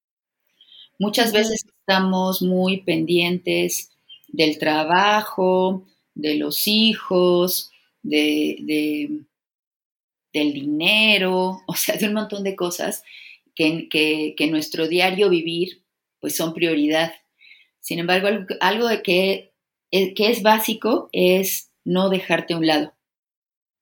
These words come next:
Speaker 1: No dejarte a un lado, escucharte, cuidarte, entenderte, porque una persona plena y feliz no pelea con los demás,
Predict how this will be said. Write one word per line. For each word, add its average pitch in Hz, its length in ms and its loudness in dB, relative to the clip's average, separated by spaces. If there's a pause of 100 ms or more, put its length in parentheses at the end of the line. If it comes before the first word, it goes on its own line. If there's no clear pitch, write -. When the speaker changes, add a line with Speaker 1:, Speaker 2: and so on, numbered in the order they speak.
(180)
Speaker 1:
No 185 100 0
dejarte 180 400 0
a 165 60 -2
un 165 80 -2
lado, 160 340 0
escucharte, 170 1120 -2
cuidarte, 160 960 -2 (320)
entenderte, 156 1160 0 (340)
porque 165 600 0 (220)
una 208 280 0
persona 185 540 0
plena 175 400 2
y 170 80 0
feliz 170 640 0 (1400)
no 170 320 -4
pelea 165 280 2
con 156 120 -2
los 147 120 -2
demás, 185 640 0